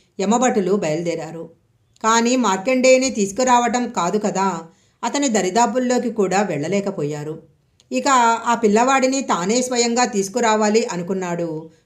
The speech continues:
యమధర్మరాజు. తన వాహనమైన మహిషాన్ని అధిరోహించి యమపాశాన్ని చేతపట్టి మార్కండేయుని వైపు బయలుదేరాడు. "ఆ ధ్యానాన్ని ఆపి ఇవతలికి రా,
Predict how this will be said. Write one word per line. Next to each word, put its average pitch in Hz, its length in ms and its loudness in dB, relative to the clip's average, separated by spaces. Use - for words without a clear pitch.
యమధర్మరాజు. 156 760 -6
తన 247 120 0
వాహనమైన 269 720 2
మహిషాన్ని 247 600 0
అధిరోహించి 208 960 0
యమపాశాన్ని 262 880 0
చేతపట్టి 196 880 0
మార్కండేయుని 254 760 2
వైపు 226 580 0
బయలుదేరాడు. 160 720 -2
"ఆ 247 100 4
ధ్యానాన్ని 262 680 2
ఆపి 226 260 2
ఇవతలికి 233 500 2
రా, 156 320 -2